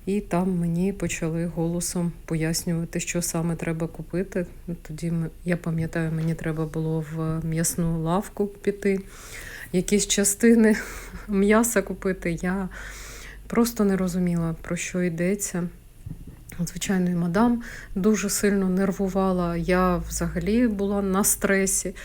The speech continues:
е, так, що мені довелося подзвонити в бюро. І навіть не так, я написала повідомлення в бюро про те, що, ну, ось, е, мадам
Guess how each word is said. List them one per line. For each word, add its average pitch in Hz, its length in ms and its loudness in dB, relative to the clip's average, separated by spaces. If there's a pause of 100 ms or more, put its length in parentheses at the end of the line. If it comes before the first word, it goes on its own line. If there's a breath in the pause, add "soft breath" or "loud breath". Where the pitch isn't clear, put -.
(420 loud breath)
е, 180 240 -2
так, 202 260 0
що 190 480 -2
мені 175 280 0
довелося 175 760 -2
подзвонити 175 760 -2
в 165 120 -6
бюро. 180 520 0 (600 loud breath)
І 180 440 0 (680)
навіть 202 380 2
не 185 120 2
так, 190 420 2
я 180 60 4
написала 185 600 0
повідомлення 202 1160 4 (720 loud breath)
в 185 280 -2
бюро 190 400 2
про 208 180 -4
те, 202 220 0
що, - 320 -6 (440)
ну, 180 320 -2
ось, - 280 -4
е, - 20 -4
мадам 175 540 0